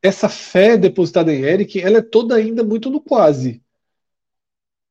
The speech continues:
E a gente tem outros nomes que ficam mais ou menos orbitando em torno desse quase. Tá? Então, o Ceará tá precisando de jogadores que realmente tenham poder de definição.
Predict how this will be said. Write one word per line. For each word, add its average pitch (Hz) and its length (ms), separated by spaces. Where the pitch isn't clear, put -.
E 190 100
a 220 60
gente 226 180
tem 294 240
outros 277 460
nomes 170 360
que - 120
ficam 294 420
mais 208 220
ou 196 100
menos 160 300
orbitando 160 640
em 143 120
torno 147 400
desse 139 300
quase. 107 580
Tá? 127 160
Então, 180 200
o 175 40
Ceará 160 380
tá 156 120
precisando 185 520
de 175 120
jogadores 170 840
que 233 180
realmente 202 680
tenham 180 260
poder 170 560
de 170 120
definição. 175 840